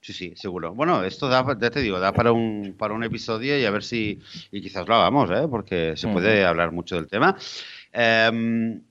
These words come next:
Speaker 1: en todo caso, para, para seguir un poco, cerrar el, el tema del, del zero waste, realmente un, eh, el segundo punto que quería comentar va realmente, eh, ligado al veganismo, ¿no? Porque, claro, hay mucha gente que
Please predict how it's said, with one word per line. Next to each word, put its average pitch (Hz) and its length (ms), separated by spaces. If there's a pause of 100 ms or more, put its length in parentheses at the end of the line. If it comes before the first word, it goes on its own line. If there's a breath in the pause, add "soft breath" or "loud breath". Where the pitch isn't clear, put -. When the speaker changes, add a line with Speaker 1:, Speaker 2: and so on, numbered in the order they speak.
(100)
Speaker 1:
en 117 160
todo 165 140
caso, 190 360
para, 110 640
para 110 140
seguir 123 260
un 147 60
poco, 147 180
cerrar 131 320
el, 135 220
el 120 200
tema 131 240
del, 123 320
del 117 140
zero 127 140
waste, 147 180
realmente 147 280
un, 147 380 (420)
eh, 92 580
el 107 80
segundo 127 240
punto 147 240
que 120 100 (200)
quería 117 260
comentar 135 420 (100)
va 107 320
realmente, 107 840
eh, 87 40 (280)
ligado 107 320
al 113 120
veganismo, 98 480
¿no? 123 120
Porque, 120 440 (840 soft breath)
claro, 175 280
hay 107 120
mucha 123 200
gente 139 260
que 85 440